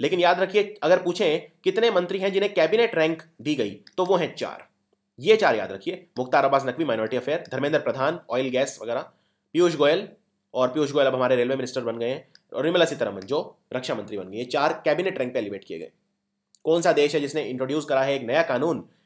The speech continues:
जिससे जो महिलाएं हैं वो बुर्का नहीं पहन सकती, महिलाएं बुर्का नहीं पहन सकती? ये कानून अभी अभी लाया है तजिकिस्तान। तजिकिस्तान की राजधानी क्या है?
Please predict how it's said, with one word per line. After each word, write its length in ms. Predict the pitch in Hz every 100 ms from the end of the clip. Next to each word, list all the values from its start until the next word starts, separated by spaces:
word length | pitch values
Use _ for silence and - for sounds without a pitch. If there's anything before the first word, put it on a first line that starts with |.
| _ 123
जिससे 300 | 151 170 185
जो 100 | 165
महिलाएं 440 | 117 120 123 170
हैं 100 | 147
वो 100 | 165
बुर्का 360 | - 131 131 156
नहीं 220 | 135 135
पहन 220 | 113 110
सकती, 340 | - - 90 - _ _ _ _ _ _ 104
महिलाएं 420 | 120 147 151 151
बुर्का 220 | 131 143
नहीं 160 | 127 143
पहन 180 | 107
सकती? 240 | 107 104 117
ये 140 | 131
कानून 360 | 131 110 104 90 _ _ _ _ - 113 113
अभी 160 | 117 143
अभी 360 | 143 139 135 _ -
लाया 280 | 107 113 135
है 360 | 131 120 - _ -
तजिकिस्तान। 640 | 160 208 160 - - 87 - _ _ _ _ _ _
तजिकिस्तान 520 | 147 165 180 175 151 147
की 80 |
राजधानी 360 | 147 135 135 143
क्या 180 | 147 139
है? 300 | 120 90